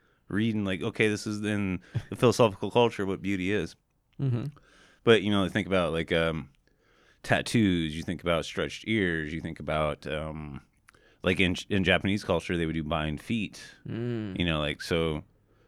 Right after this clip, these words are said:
Speaker 1: you know, like, uh, in, in today's
Speaker 2: Was that Chinese culture?
Speaker 1: It is, yeah, yeah. They
Speaker 2: Was it Chinese or Japanese?
Speaker 1: Yeah. Oh, it might be
Speaker 2: I think
Speaker 1: Japanese.
Speaker 2: it,
Speaker 1: Same.
Speaker 2: no, I think it was,
Speaker 1: Ah, I don't
Speaker 2: I think
Speaker 1: know.
Speaker 2: it was Chinese.
Speaker 1: <laughs> But,
Speaker 2: Yeah,
Speaker 1: uh,
Speaker 2: it doesn't, yeah, whatever.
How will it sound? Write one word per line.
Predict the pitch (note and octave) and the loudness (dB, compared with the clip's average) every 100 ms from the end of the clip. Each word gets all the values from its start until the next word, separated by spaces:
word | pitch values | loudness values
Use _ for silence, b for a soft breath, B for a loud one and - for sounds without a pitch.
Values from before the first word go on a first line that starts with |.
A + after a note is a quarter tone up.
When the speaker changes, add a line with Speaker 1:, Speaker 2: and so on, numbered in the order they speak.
| _ _ _ _ - | _ _ _ _ -4
Speaker 1:
you | |
know, | F#2 | 0
like, | F2 E2+ | 0 4
uh, | |
in, | G2 - G#2+ G2+ | 2 4 2 2
in | G2+ F#2+ | 0 0
today's | - F#2 | 2 4
Speaker 2:
Was | G3 | 6
that | A3 | 4
Chinese | - D3+ F#3 G3 | 4 0 2 -2
culture? | - A3 - - | -4 -8 -4 0
Speaker 1:
It | F#2+ | 2
is, | E2 D#2 | 2 -2
yeah, | E2 D2+ D#2 | -4 -4 -4
yeah. | D2+ D#2 | -4 -4
They | D#2 E2 | -2 0
Speaker 2:
Was | D3+ | 0
it | D3 | 2
Chinese | F#3+ A3+ | 2 2
or | F3+ | 0
Japanese? | A#2 - - - - - | 0 -2 -6 -10 -14 -2
Speaker 1:
Yeah. | F#2+ - | 0 2
Oh, | D#3 | 4
it | E3+ F#3+ | 4 4
might | F#3 | 2
be | D#3 G2 | 0 0
Speaker 2:
I | |
think | D#2+ D#3 - | 0 0 -2
Speaker 1:
Japanese. | - - - | -6 -10 -8
Speaker 2:
it, | |
Speaker 1:
Same. | - - | -4 -2
Speaker 2:
no, | B3 | -2
I | A#3+ | -4
think | - | -4
it | |
was, | G4 - _ _ _ _ - | -6 -6 _ _ _ _ 0
Speaker 1:
Ah, | - - E3+ - | 2 4 2 0
I | |
don't | C#4+ | -2
Speaker 2:
I | |
think | |
Speaker 1:
know. | D4 - | -4 -4
Speaker 2:
it | |
was | E4+ | -4
Chinese. | - F#3+ C#3 A#2+ | -4 -2 -2 0
Speaker 1:
<laughs> | - C#3+ - F#2+ B B B B | 4 6 4 0 B B B B
But, | G#2+ G2 | 4 8
Speaker 2:
Yeah, | F#2 | 8
Speaker 1:
uh, | F#2 | 6
Speaker 2:
it | |
doesn't, | B2+ A2+ - | 2 0 -2
yeah, | - | -10
whatever. | G#2+ - - | -10 -12 -12